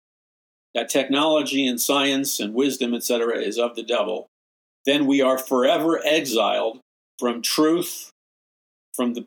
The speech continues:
principles of the Word of God. The road to victory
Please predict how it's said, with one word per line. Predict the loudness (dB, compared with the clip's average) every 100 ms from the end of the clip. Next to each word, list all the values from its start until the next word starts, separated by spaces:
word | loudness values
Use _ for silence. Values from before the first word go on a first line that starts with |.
| -2
principles | 0 0 0 0 -2
of | -6 -6
the |
Word | -2 -2
of | -2
God. | -2 -2 -4 -8 _ _ _ _ _ _ _ _ _ _ _ _ -2
The | 0
road | 0 2 4 4 2 0
to | 0 0
victory | 0 0 0 -2 -2 -2 -6